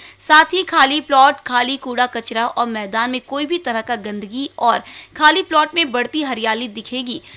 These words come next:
तो प्लॉट धारक पर सख्त कार्रवाई की जाएगी। ऐसा आदेश मुख्य अधिकारी द्वारा जनता को अपील के माध्यम से किया गया। इसलिए यदि हम इस बीमारी को फैलने से रोकना चाहते हैं,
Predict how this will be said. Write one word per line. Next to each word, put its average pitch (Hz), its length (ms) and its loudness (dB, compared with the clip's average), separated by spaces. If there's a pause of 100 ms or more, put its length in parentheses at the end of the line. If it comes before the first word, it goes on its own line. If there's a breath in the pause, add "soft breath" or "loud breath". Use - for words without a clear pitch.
(160 loud breath)
तो 359 100 0
प्लॉट 320 320 4
धारक 262 380 2
पर 285 140 2
सख्त 285 400 -4
कार्रवाई 226 460 -2
की 220 180 -10
जाएगी। 202 420 -4 (100)
ऐसा 214 320 -2
आदेश 220 400 0
मुख्य 262 280 -4
अधिकारी 220 400 -4
द्वारा 226 380 0 (340 loud breath)
जनता 285 380 2
को 359 140 0
अपील 285 280 0
के 294 120 -4
माध्यम 233 400 -2
से 269 140 -10
किया 220 240 -6
गया। 196 280 -8 (160)
इसलिए 240 360 -4
यदि 240 280 -2
हम 269 240 0
इस 302 140 -8
बीमारी 226 340 -2
को - 120 -2
फैलने 214 360 -6
से 233 160 -8
रोकना 220 340 -8
चाहते 202 360 -6
हैं, 311 160 -2